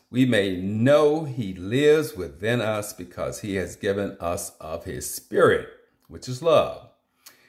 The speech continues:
First John further states that no one has ever seen God, but if we love one another, God love in us, and his love is made complete in us. As Christians, we must be aware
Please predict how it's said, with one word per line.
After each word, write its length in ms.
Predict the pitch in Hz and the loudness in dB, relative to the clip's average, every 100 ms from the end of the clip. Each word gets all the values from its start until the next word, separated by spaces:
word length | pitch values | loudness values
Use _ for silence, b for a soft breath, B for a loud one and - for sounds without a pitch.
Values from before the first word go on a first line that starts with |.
| b | b
First 280 | - 135 123 | -4 -4 2
John 320 | 143 120 110 | 4 4 2
further 400 | - 196 220 180 | 0 4 4 2
states 600 | 143 - 107 92 113 - | -4 -4 0 0 -2 -10
that 320 | - 98 92 98 | -2 0 0 -4
no 260 | 104 143 | 0 2
one 360 | 185 127 110 127 | 4 4 4 2
has 200 | 98 - | -4 -8
ever 240 | 101 107 147 | -8 -6 -6
seen 400 | - 220 202 131 | -6 -4 -2 -2
God, 440 | 64 58 82 - - b b b b - | -4 -8 -8 -8 -12 b b b b -2
but 220 | 95 101 | -2 -2
if 200 | 98 - | -8 -8
we 120 | 87 | -14
love 640 | 78 107 135 160 160 - - - _ - | -4 4 6 8 4 -2 -16 -20 _ -10
one 180 | 101 | -10
another, 800 | 82 87 123 131 95 82 85 - _ _ _ | -8 -4 2 2 2 -4 -6 -10 _ _ _
God 380 | 92 92 85 90 | -4 -2 -2 -6
love 460 | 98 104 110 92 | -2 2 2 0
in 180 | 87 71 - | -10 -14 -4
us, 420 | 120 127 127 - - | 0 0 0 -10 -14
and 140 | 87 | -10
his 240 | 92 - 90 | -10 -10 -4
love 400 | 104 98 - 92 | 2 2 2 -4
is 180 | - | -8
made 320 | 98 92 76 - | -4 -4 -6 -12
complete 640 | 67 - - 202 - - _ _ | -18 -16 -8 -8 -8 -14 _ _
in 260 | - 92 - | -10 -8 -8
us. 640 | 90 69 - - - - _ _ _ _ b b b b - | -8 -10 -10 -14 -14 -18 _ _ _ _ b b b b -2
As 220 | 98 98 | 0 0
Christians, 600 | - 233 226 - 170 147 | 0 -2 -2 -6 -6 -4
we 100 | 98 | -4
must 260 | 104 92 - | -4 -4 -6
be 100 | 87 | -14
aware 720 | 76 82 110 117 120 135 - | -12 -2 4 6 4 2 -8